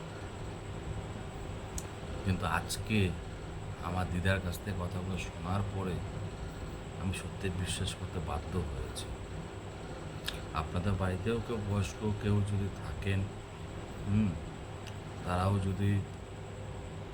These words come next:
পৃথিবী থেকে অন্য একটা জায়গায় যেতে, যাওয়ার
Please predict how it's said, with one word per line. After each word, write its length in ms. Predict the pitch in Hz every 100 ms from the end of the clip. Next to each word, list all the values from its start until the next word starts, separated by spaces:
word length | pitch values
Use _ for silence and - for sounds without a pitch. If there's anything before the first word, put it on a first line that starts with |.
| - - - - -
পৃথিবী 380 | 87 95 90 98 95
থেকে 280 | 90 98 92 90 - - - - -
অন্য 160 | 104 113 113
একটা 180 | 104 107 95
জায়গায় 300 | 95 95 95 87
যেতে, 240 | 90 98 90 - - - - -
যাওয়ার 280 | 95 98